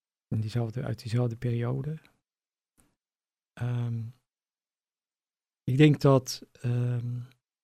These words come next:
ik denk niet dat jeugdzorg of de samenleving een besef heeft nog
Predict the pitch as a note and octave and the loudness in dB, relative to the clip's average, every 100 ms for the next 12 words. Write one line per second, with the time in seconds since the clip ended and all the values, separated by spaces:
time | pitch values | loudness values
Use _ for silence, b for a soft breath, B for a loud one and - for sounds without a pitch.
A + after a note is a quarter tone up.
0 | _ _ _ _ _ - - C3+ D3 E3+ | _ _ _ _ _ -4 2 6 10 10
1 | E3+ C#3 - C#3+ D3 - C#3+ C3+ C3 - | 10 8 10 10 10 4 4 4 2 -4
2 | B2 A#2+ - C#3+ C#3+ C#3 B2+ B2+ B2+ C3 | -2 0 4 4 4 4 4 2 -4 0
3 | B2 A#2+ - E3+ E3+ E3 F#3+ G3+ D3 D3 | 2 2 2 2 4 2 2 2 2 0
4 | - - | -2 -14